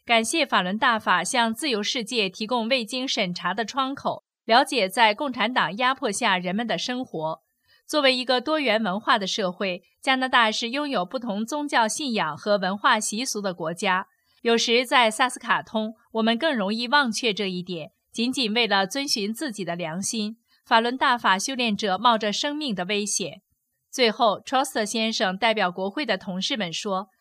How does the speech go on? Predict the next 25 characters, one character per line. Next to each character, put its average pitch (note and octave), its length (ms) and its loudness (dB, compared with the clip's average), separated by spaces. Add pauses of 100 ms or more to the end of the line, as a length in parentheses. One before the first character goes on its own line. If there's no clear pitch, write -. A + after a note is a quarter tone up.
，“在 C#4 200 4
我 A#3+ 100 2
们 A#3 140 0
伟 A#3 160 0
大 A#3+ 200 6
的 G#3 200 4
萨 A#3 200 2
斯 A#3 220 -4
喀 C4 180 -2
彻 C#4 140 -4
温 B3+ 220 -2
省， G3 280 -4 (280)
祝 D#4+ 120 -2
贺 C#4 240 2
法 A3 200 4
轮 F#3 160 -4
大 C4 200 4
法 G3 220 4
红 G3+ 240 -4
传 G3 260 0
二 C4 180 0
十 B3+ 100 -10
四 B3+ 240 -6
周 G#3+ 180 -4
年。” F3 380 -6